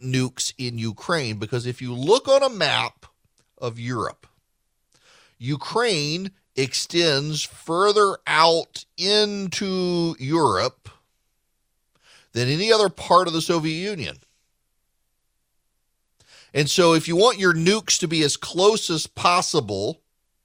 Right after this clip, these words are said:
to Cologne, Hamburg, Stuttgart, Munich, Brussels, London, well, you want 'em in Ukraine.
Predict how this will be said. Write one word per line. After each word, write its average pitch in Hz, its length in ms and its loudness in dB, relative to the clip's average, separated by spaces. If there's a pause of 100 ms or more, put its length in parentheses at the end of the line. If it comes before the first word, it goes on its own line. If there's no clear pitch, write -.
(960)
to 135 720 0 (840)
Cologne, 156 680 2 (140)
Hamburg, 139 960 2
Stuttgart, - 1120 -2
Munich, 127 720 -4 (840)
Brussels, 120 800 -6 (340)
London, 90 880 -2 (840)
well, 107 100 -8
you 110 140 -6
want 143 200 -2
'em 107 100 -4
in 104 120 -6
Ukraine. 104 480 -8